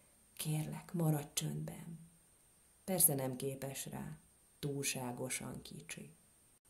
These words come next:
Különben is késő már. Szétválasztanak minket. A karomat lefogják. A látásom elsötétül, s beszűkülő látóteremből csupán egy igen apró nyílás marad.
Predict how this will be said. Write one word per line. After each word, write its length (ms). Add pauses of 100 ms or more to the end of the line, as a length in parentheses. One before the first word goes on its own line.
(720)
Különben 460
is 360 (300)
késő 500
már. 400 (540)
Szétválasztanak 1040
minket. 600 (720)
A 120
karomat 420
lefogják. 920 (320)
A 100
látásom 600
elsötétül, 1000
s 100
beszűkülő 720
látóteremből 1040
csupán 360
egy 180
igen 280
apró 340
nyílás 560
marad. 500